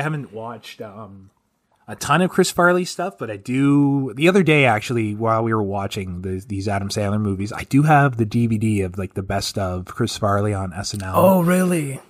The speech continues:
Speaker 1: Yeah, I watched it. I was so lucky to find it in, like, a used D V D store for, like, a really good price. And I was like, "Yeah, no, I'm getting this." Um,
Speaker 2: That's
Speaker 1: obviously,
Speaker 2: awesome.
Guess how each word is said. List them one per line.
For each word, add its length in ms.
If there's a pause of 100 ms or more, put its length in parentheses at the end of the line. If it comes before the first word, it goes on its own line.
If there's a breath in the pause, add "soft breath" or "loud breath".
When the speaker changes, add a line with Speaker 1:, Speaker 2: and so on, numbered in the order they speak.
(180)
Speaker 1:
Yeah, 480
I 140
watched 400
it. 60
I 100
was 140
so 240
lucky 300
to 80
find 340
it 120
in, 80
like, 160
a 420
used 460
D 100
V 100
D 140
store 420
for, 80
like, 140
a 80
really 300
good 180
price. 400
And 100
I 60
was 180
like, 220
"Yeah, 240
no, 180
I'm 200
getting 240
this." 340
Um, 220
Speaker 2:
That's 160
Speaker 1:
obviously, 440
Speaker 2:
awesome. 260